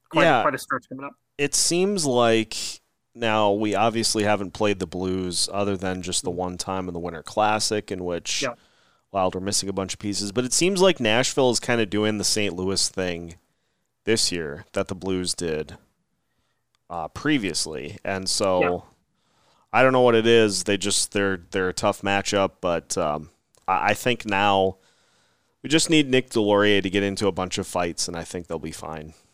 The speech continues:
Speaker 1: Yeah, just, uh, set the vibes, set the chaos vibes. Yeah, we, we love to see it. So, <laughs> um, yeah, I'm, I'm in.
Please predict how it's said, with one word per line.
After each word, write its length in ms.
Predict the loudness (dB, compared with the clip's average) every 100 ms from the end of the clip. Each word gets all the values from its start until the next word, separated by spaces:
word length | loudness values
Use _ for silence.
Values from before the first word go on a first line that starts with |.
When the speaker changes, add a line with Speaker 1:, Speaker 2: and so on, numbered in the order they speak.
| _ _ -6
Speaker 1:
Yeah, 220 | -4 -4 -6 _
just, 360 | -12 -12 -8 -6
uh, 200 | -4 -6 _
set 280 | -6 -4 -2
the 40 |
vibes, 440 | 0 2 0 -4
set 420 | -10 -18 -10 -10 -10
the 60 |
chaos 360 | -6 -4 -4 -4
vibes. 460 | -2 -2 -2 -6
Yeah, 180 | -12 -12 -14 _ _ _
we, 160 | -4 -2
we 160 | 0
love 160 | 0 0
to 40 | -4
see 220 | -6 -4
it. 180 | -4 -6
So, 320 | -14 -12 -12 -10
<laughs> 60 | -8
um, 1040 | -8 _ -18 -18 -16 -12 -8 -6 -8 -10
yeah, 140 | -12 -12
I'm, 120 | -16 -12
I'm 140 | -10
in. 220 | -10 -12